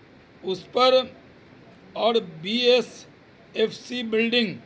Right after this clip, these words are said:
फ्रेजर रोड के में स्टार्टअप बिजनेस सेंटर के नाम से कोवर्किंग स्पेस का भी निर्माण किया जा रहा है। ये बड़ी बात है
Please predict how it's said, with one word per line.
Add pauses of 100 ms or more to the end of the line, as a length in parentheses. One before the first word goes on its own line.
(560)
फ्रेजर
रोड (1120)
के (400)
में (420)
स्टार्टअप
बिजनेस
सेंटर
के
नाम
से (1000)
कोवर्किंग
स्पेस
का
भी
निर्माण (500)
किया
जा
रहा
है।
ये
बड़ी
बात
है